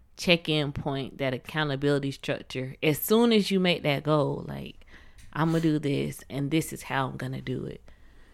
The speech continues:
'Cause if you don't, then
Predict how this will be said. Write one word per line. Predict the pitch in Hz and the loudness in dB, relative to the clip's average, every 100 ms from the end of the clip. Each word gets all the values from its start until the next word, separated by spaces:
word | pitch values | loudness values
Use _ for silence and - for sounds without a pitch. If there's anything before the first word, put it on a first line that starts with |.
| - - - | -20 -6 4
'Cause | 170 | 6
if | 160 - | 6 2
you | 147 | -4
don't, | 135 185 240 220 - - - - - - - - | 4 6 8 4 -2 -12 -20 -20 -20 -20 -20 -16
then | - 160 160 156 147 143 135 | 0 4 6 6 2 0 -4